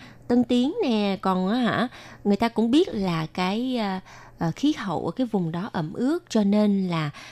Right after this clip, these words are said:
về cái mảng mà vật liệu xây dựng, người ta cũng đặc biệt chú ý để thích hợp với cái khí hậu ở đó. Tố Kim nói là đừng có mua nhà đó. <laughs> Mấy người mà làm, ờ, bất động sản là người ta phản đối đó nha.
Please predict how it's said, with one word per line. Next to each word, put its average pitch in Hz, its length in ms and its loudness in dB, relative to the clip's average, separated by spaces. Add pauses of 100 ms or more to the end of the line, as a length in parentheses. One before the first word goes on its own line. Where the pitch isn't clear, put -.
(160)
về 170 440 2
cái 196 120 -4
mảng 226 560 -2
mà 202 220 -2
vật 165 220 -2
liệu 180 220 2
xây 208 220 -4
dựng, 175 280 -4
người 185 100 2
ta 196 100 0
cũng 196 180 -2
đặc - 160 -2
biệt 175 180 -2
chú 233 120 -2
ý 233 260 -2
để 160 120 -4
thích - 220 -8
hợp 175 380 2
với 196 380 -2
cái 254 120 -2
khí 302 200 0
hậu 196 200 -2
ở 175 60 -2
đó. 214 360 -4 (500)
Tố 269 120 2
Kim 247 500 0
nói 226 220 -2
là 311 80 -4
đừng 196 160 0
có 214 100 0
mua 247 160 2
nhà 185 400 2
đó. 262 240 -2 (220)
<laughs> 180 200 -2
Mấy 202 100 10
người 294 160 2
mà 196 100 0
làm, 170 380 0
ờ, 170 140 0
bất 202 160 -2
động 196 220 0
sản 180 340 2
là 381 60 0
người 220 180 0
ta 226 180 2
phản 220 320 0
đối 277 220 2
đó 480 300 4
nha. 349 280 4